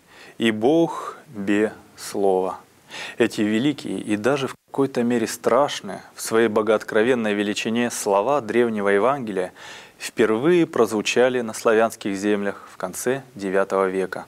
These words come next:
во время миссионерской проповеди святых равноапостольных братьев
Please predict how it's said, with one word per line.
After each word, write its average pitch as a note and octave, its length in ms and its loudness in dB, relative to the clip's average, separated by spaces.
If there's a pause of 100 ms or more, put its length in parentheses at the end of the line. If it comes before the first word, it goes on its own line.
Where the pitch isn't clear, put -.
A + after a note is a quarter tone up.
во G#2 140 0
время C3 300 -2
миссионерской A#2 760 -2
проповеди A2+ 560 -2
святых A2 580 -4
равноапостольных A2 960 -2
братьев G#2 460 2